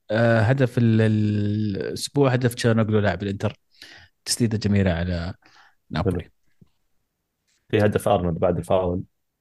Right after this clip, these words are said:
Speaker 1: هدف
Speaker 2: شاف.
Speaker 1: أرنولد برضه.
Speaker 2: آه، حلو.
Speaker 1: أرنولد اللي، اللي قاعد يعني
Speaker 2: هدف.
Speaker 1: ي-،
Speaker 2: إي، ولا
Speaker 1: يسجل.
Speaker 2: ياباني ولا لاعب الياباني هو؟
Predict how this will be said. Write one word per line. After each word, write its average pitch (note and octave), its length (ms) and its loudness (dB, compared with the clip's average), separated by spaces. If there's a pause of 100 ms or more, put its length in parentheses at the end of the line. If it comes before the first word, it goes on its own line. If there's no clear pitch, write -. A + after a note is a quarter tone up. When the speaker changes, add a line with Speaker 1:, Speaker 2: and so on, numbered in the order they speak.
(160)
Speaker 1:
هدف G#2+ 280 0
Speaker 2:
شاف. A#2 40 -8
Speaker 1:
أرنولد B2 380 -2
برضه. G#2 360 -2
Speaker 2:
آه، - 100 -8
حلو. C#3+ 100 -2
Speaker 1:
أرنولد G#2+ 300 -2
اللي، G#2 320 -4 (140)
اللي G2+ 160 -4
قاعد G2 280 -6
يعني G2+ 180 -2
Speaker 2:
هدف. G#2 300 -2
Speaker 1:
ي-، - 60 -18 (840)
Speaker 2:
إي، G2 160 4
ولا F#2+ 260 2
Speaker 1:
يسجل. G#2+ 60 4
Speaker 2:
ياباني G#2 440 2
ولا F#2+ 180 2
لاعب F2+ 180 0
الياباني F#2 440 0
هو؟ G#2 200 0